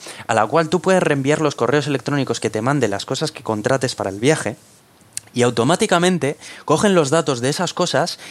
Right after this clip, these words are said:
y te los añaden a un calendario que ya tienes puesto dentro de tu cuenta, eh, con todos los datos de las cosas. Quiero decir, tú, por ejemplo, coges y reservas un vuelo a San Francisco, por ejemplo, y te mandan el este. Bueno, pues tú coges,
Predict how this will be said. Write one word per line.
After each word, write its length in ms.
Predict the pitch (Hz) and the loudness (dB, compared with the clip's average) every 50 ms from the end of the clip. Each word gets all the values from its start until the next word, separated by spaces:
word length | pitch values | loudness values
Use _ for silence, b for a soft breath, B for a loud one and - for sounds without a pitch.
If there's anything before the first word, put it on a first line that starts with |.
| B | B
y 100 | B 110 | B -2
te 80 | 104 117 | 0 2
los 200 | 113 117 113 - | 2 2 0 0
añaden 420 | 113 113 131 165 175 175 151 117 | 0 2 2 4 4 4 2 2
a 80 | 107 113 | 2 0
un 100 | 139 160 | 0 2
calendario 560 | 156 190 185 175 165 165 170 170 170 165 147 | 2 2 2 2 2 2 2 2 2 2 0
que 140 | - 123 117 | 0 0 0
ya 160 | 120 143 147 | 2 0 0
tienes 260 | - 160 160 156 143 | 2 2 0 0 0
puesto 320 | - - 147 147 - - 120 | -2 -2 -4 -4 -2 0 -2
dentro 300 | 113 117 123 - 147 139 | -2 -2 -2 0 0 0
de 80 | 131 | 0
tu 120 | 113 113 107 | 0 -4 -4
cuenta, 460 | - 139 160 165 147 117 117 143 - - B B B B B B B B B B - | -2 0 0 2 2 2 2 2 0 -6 B B B B B B B B B B -2
eh, 500 | - 127 123 123 123 117 117 117 117 117 113 | 2 2 4 4 6 6 6 6 4 2 2
con 200 | - 120 117 117 | 2 0 2 2
todos 180 | 143 160 175 | 2 2 2
los 160 | 180 185 170 151 | 4 2 2 2
datos 260 | 156 160 - 190 156 | 2 2 0 0 0
de 60 | 143 | 2
las 160 | 117 104 - - | 0 0 0 -2
cosas. 400 | - 101 - - - - - - - _ B B B B B B B B B B | -4 -4 -4 -4 -12 -14 -18 -20 -20 _ B B B B B B B B B B
Quiero 160 | - 143 147 | 2 4 4
decir, 320 | 147 139 127 - - 87 82 - - | 6 4 4 2 -2 -6 -8 -8 -4
tú, 120 | - 147 | -4 0
por 100 | 143 151 | 2 2
ejemplo, 380 | 151 131 120 110 95 95 95 95 | 2 2 2 0 0 -2 -2 -2
coges 400 | - 139 135 - 170 175 - - | -2 -2 0 2 2 2 2 0
y 260 | 113 104 98 95 95 | -2 -2 -2 -4 -4
reservas 680 | 98 - 101 - - 123 113 107 107 101 101 98 - - | -4 -4 -4 -2 0 0 2 2 2 2 0 -2 -2 -2
un 160 | 110 113 107 | -4 -2 0
vuelo 460 | 110 135 147 151 160 160 165 160 156 131 | 0 2 4 4 4 6 6 6 6 4
a 360 | 113 107 104 104 101 104 104 | 4 4 4 2 0 -2 -4
San 200 | - - 107 98 | -6 -6 -6 -4
Francisco, 440 | 98 101 95 98 - 104 - - - | -4 -6 -6 -6 -12 -14 -14 -16 -16
por 200 | - 98 101 101 | -12 -8 -4 -4
ejemplo, 380 | 98 - - 95 92 95 104 - | -4 -4 -6 -12 -12 -12 -14 -12
y 80 | 101 101 | -12 -6
te 100 | 101 101 | -6 -4
mandan 320 | 104 113 110 113 120 113 | -2 -2 -2 0 -2 0
el 300 | 117 120 113 117 113 107 | 0 0 0 -2 -2 -2
este. 300 | 101 - - - 92 85 B B B B B | -4 -6 -6 -10 -10 -10 B B B B B
Bueno, 160 | - 113 107 | -2 -2 0
pues 160 | 92 113 110 - | 0 -2 -4 -2
tú 160 | - 143 131 | -4 -6 -2
coges, 440 | - 156 165 - 220 226 - - | 0 0 2 2 2 0 0 -4